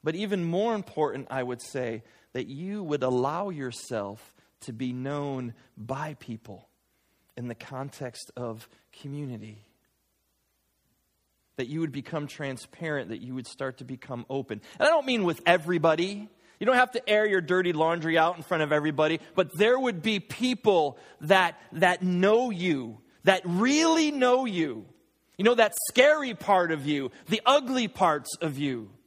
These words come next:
And that you would get to know other people.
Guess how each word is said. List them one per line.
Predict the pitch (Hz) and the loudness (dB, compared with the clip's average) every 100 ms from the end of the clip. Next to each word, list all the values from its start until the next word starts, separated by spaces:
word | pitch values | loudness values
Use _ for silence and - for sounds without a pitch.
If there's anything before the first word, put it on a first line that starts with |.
| _ _ _ _ _ _ _ _ _ _ - | _ _ _ _ _ _ _ _ _ _ -14
And | 127 | -10
that | 139 143 | -8 -8
you | 160 196 202 196 | -6 -4 -4 -6
would | 165 156 135 | -6 -6 -4
get | 147 - | -4 -4
to | |
know | 151 139 135 135 _ _ - | -4 -2 -2 -6 _ _ -10
other | 143 139 | -8 -8
people. | - 110 _ | -10 -16 _